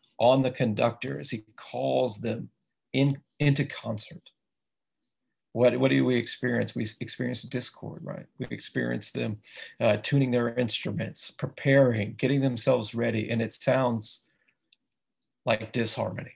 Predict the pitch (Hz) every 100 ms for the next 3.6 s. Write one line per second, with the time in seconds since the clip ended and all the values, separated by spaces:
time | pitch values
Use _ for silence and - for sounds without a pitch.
0 | _ _ _ _ _ _ _ _ _ _
1 | 117 107 101 - _ _ _ _ _ _
2 | _ - - 113 107 107 - 123 131 131
3 | 123 107 113 110 104